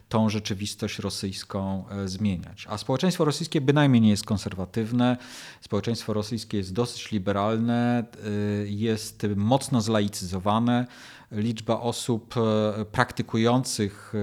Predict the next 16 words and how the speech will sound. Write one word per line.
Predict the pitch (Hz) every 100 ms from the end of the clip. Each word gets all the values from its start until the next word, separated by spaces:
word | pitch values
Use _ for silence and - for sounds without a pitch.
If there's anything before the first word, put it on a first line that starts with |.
| 101 101
e, |
regularnie | 104 95 107 113 117 110 104 101
to | 107
jest | - -
kilka | - 175 - 117
procent | - 127 - 104
społeczeństwa. | - - 92 92 101 104 104 - 123 139 - - - - - _ -
Prawosławni, | 123 117 113 - 127 135 123 117 110
których | - - 98
mniej | 110
więcej | 107 117 98
dwie | 95 113
trzecia | - - 139 135
zgodnie | 107 110 104
z | 101
deklaracjami, | 104 110 104 104 - 113 104 101